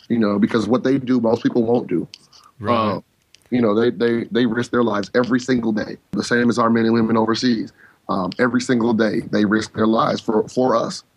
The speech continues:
Speaker 2: They do.
Speaker 1: You know?
Speaker 2: And a lot of people didn't realize that there's actually, uh, wa-, in Washington, D C, there's, uh, a police memorial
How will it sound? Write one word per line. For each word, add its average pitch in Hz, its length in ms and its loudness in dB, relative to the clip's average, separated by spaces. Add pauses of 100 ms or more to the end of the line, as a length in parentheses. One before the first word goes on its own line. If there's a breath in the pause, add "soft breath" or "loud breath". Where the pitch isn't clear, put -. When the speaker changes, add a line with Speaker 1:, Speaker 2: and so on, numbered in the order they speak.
(200)
Speaker 2:
They 117 160 0
do. 123 100 -2
Speaker 1:
You 127 180 0
know? 110 160 -2
Speaker 2:
And 113 220 -4
a 110 40 -6
lot 127 180 -2
of 202 60 -6
people 123 220 -2
didn't 120 180 0
realize 120 440 0
that 110 180 -6
there's 117 260 -2
actually, 113 500 -2
uh, 95 320 -6 (460)
wa-, 117 220 0
in 113 180 0
Washington, 117 400 2
D 107 120 0
C, 135 220 4
there's, 104 380 0
uh, 92 440 -8 (100)
a 95 340 -8 (500)
police 117 440 0
memorial 104 680 2